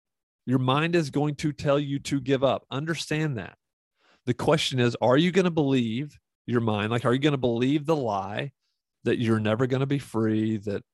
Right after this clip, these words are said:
this is not worth it, that you can't do it, that God, you know, God just is gonna keep you here, like, Go-, God's angry at you? I mean, are you gonna believe the lies? Or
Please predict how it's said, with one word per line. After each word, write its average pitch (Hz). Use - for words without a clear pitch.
this 110
is 123
not 127
worth 113
it, 110
that -
you 107
can't 127
do 113
it, 110
that 110
God, 123
you 120
know, 110
God 120
just 123
is 113
gonna 127
keep -
you 117
here, 107
like, 107
Go-, 117
God's 131
angry 147
at 113
you? 117
I 120
mean, 135
are 127
you 170
gonna 202
believe 139
the 120
lies? 117
Or 127